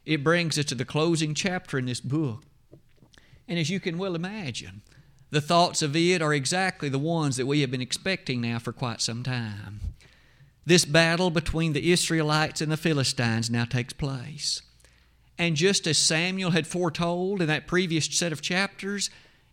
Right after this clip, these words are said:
Israel was resoundingly defeated. The Philistines, in fact, were tremendously victorious. Israel was sent in, in a matter of fleeing for their very lives. They retreated.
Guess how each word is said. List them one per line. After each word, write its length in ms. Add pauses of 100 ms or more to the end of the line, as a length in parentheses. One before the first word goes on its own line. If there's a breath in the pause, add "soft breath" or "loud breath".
(120)
Israel 540
was 260
resoundingly 880
defeated. 640 (500 loud breath)
The 100
Philistines, 800
in 120
fact, 420
were 180
tremendously 680
victorious. 760
Israel 520
was 160
sent 320 (120)
in, 160
in 220
a 20
matter 340
of 60
fleeing 480
for 120
their 100
very 200
lives. 480
They 120
retreated. 720